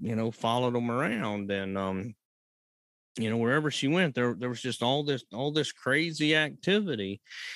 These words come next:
And, um, you know, he ended up, um, he ended up selling the poor girl and, and sending her south. And there's no record of the, uh, poltergeist following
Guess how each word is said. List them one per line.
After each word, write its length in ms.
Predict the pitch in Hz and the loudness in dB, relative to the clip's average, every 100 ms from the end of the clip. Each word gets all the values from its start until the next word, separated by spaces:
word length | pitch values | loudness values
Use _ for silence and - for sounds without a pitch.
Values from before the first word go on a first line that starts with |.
| - - - | -14 -14 -2
And, 420 | 117 120 120 117 | 2 4 4 2
um, 520 | 117 117 107 101 95 95 _ _ _ _ _ _ _ _ _ _ - | 2 4 2 -2 -6 -14 _ _ _ _ _ _ _ _ _ _ -10
you 160 | - 117 | -4 -2
know, 220 | 104 113 | 0 0
he 240 | 117 131 135 | 0 2 4
ended 320 | 143 127 123 | 2 2 2
up, 240 | 143 160 - | 2 2 0
um, 520 | 113 110 104 98 95 98 _ - | 0 0 0 -4 -8 -16 _ -2
he 120 | 127 | 0
ended 240 | 143 139 | 2 0
up 160 | 143 - | 0 -2
selling 560 | - 123 143 208 175 127 | -2 0 2 2 0 0
the 120 | 104 | -2
poor 380 | - 131 123 110 | -2 -2 0 0
girl 480 | 107 107 120 123 104 | 0 0 2 0 0
and, 280 | 104 101 | -2 -4
and 180 | 110 104 | -4 -4
sending 420 | - 123 123 113 107 | -2 0 2 4 2
her 160 | 95 | 0
south. 680 | - - 156 180 151 135 131 _ - - - _ | -2 2 2 4 2 2 -2 _ -20 -20 -20 _
And 560 | - 123 123 120 120 120 | 0 4 4 4 4 4
there's 240 | 120 117 | 2 2
no 280 | 127 139 143 | 2 2 4
record 640 | 135 127 139 131 131 127 | 2 2 2 0 0 0
of 220 | 120 120 113 | 2 0 -2
the, 280 | 113 110 | -2 0
uh, 140 | 107 104 - | 0 0 0
poltergeist 800 | 131 127 - 113 113 113 107 - | -2 -2 -2 -2 0 0 0 -4
following 640 | 113 113 113 107 101 101 | -2 -2 -2 -6 -8 -10